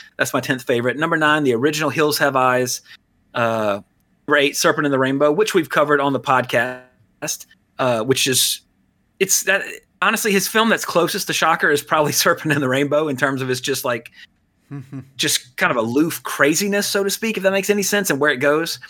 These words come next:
Speaker 1: Uh, number seven, his step into the superhero genre with Swamp Thing, which we've also covered on the podcast.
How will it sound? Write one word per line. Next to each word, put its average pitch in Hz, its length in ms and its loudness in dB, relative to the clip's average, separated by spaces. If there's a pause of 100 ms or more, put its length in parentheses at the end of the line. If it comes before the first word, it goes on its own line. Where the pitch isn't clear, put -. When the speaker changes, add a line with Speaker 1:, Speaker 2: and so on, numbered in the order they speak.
(320)
Speaker 1:
Uh, 147 140 2
number 151 240 0
seven, 175 360 2
his 135 200 0
step 156 300 0
into 143 140 -2
the 98 80 -4
superhero 143 500 2
genre 127 320 2
with 107 180 -4
Swamp 175 380 0
Thing, 135 280 0
which 135 140 -2
we've 113 120 -2
also 156 240 2
covered 120 260 0
on 107 60 -2
the 107 60 -6
podcast. 110 560 -6